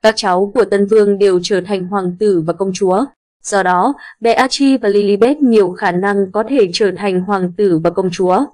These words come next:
Trước đó, hai đứa trẻ sau khi sinh ra không nhận bất kỳ tước hiệu hoàng gia nào,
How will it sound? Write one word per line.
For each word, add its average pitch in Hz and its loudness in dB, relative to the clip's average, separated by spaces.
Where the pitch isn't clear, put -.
Trước 220 -4
đó, 180 4
hai 208 -2
đứa 190 0
trẻ 185 0
sau 196 -4
khi 202 -4
sinh 196 0
ra 185 -4
không 196 -2
nhận 196 -4
bất 277 -2
kỳ 202 0
tước 254 -2
hiệu 226 0
hoàng 185 -2
gia 214 -2
nào, 196 0